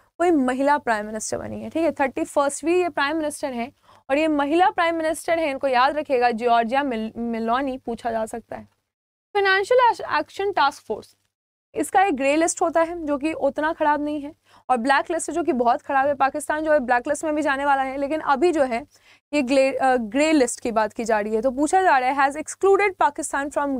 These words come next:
grey list?" तो अभी हटाया गया है इसको कितने टाइम के लिए? तो चार साल के लिए हटाया गया है। अभी दो हज़ार, मतलब चार साल बाद हटाया गया है, दो हज़ार अठारह में डाला गया था, दो हज़ार बाईस में अब इसको हटाया गया है, पाकिस्तान को ग्रे लिस्ट से हटाया गया है।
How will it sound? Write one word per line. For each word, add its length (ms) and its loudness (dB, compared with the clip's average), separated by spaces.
grey 380 2
list?" 260 -10
तो 60 2
अभी 140 4
हटाया 540 2
गया 160 0
है 120 2
इसको 160 -2
कितने 300 -4
टाइम 260 -2
के 80 -2
लिए? 180 0
तो 120 -4
चार 460 2
साल 240 0
के 80 -6
लिए 120 2
हटाया 340 2
गया 180 2
है। 140 -4
अभी 180 2
दो 180 4
हज़ार, 600 4
मतलब 200 2
चार 280 4
साल 220 0
बाद 260 2
हटाया 340 2
गया 140 2
है, 60 2
दो 120 4
हज़ार 220 2
अठारह 340 2
में 100 0
डाला 220 4
गया 160 2
था, 220 -2
दो 100 6
हज़ार 320 2
बाईस 500 2
में 60 0
अब 100 0
इसको 220 0
हटाया 320 4
गया 120 0
है, 60 0
पाकिस्तान 600 -2
को 120 0
ग्रे 280 4
लिस्ट 260 0
से 120 2
हटाया 600 2
गया 220 -4
है। 160 -8